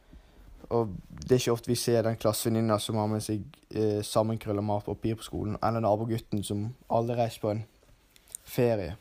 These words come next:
Og dette er det vi kaller relativ fattigdom. At det er ikke alle som har råd til ferie, og noen kommer mi-, mer eller mindre sultne på skolen, uansett om de har spist, spist frokost.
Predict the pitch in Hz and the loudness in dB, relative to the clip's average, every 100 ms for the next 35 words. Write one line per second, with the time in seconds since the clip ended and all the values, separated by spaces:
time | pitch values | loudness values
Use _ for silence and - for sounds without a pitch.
0 | - 113 120 117 123 123 120 120 110 104 | -6 -2 -2 0 2 2 2 2 4 4
1 | 107 - - 127 123 113 - 104 104 101 | 0 -6 -6 -2 0 -2 0 0 0 -2
2 | 101 117 139 - - - - _ _ - | 0 0 0 -10 -20 -20 -20 _ _ -6
3 | 113 117 107 113 110 113 107 - 117 113 | -4 0 0 0 -2 -4 -4 -2 0 0
4 | 104 104 107 110 _ _ _ _ _ _ | 0 -2 -4 -8 _ _ _ _ _ _
5 | _ _ - 107 104 101 _ _ 98 104 | _ _ -4 -2 -2 -6 _ _ -4 -4
6 | 104 101 107 101 101 107 107 104 107 110 | -6 -4 -2 0 -2 -2 -2 0 0 0
7 | 95 101 107 107 107 104 - 107 107 104 | -4 -4 -4 -4 -4 -4 -6 -6 -6 -6
8 | 98 104 107 - _ _ _ - _ _ | -4 -4 -8 -14 _ _ _ -20 _ _
9 | _ - 113 113 107 113 110 - 113 117 | _ -6 -4 0 0 2 -2 0 -2 -2
10 | - 110 - 110 104 - 87 - | -4 -4 -2 -4 -4 -4 -6 -10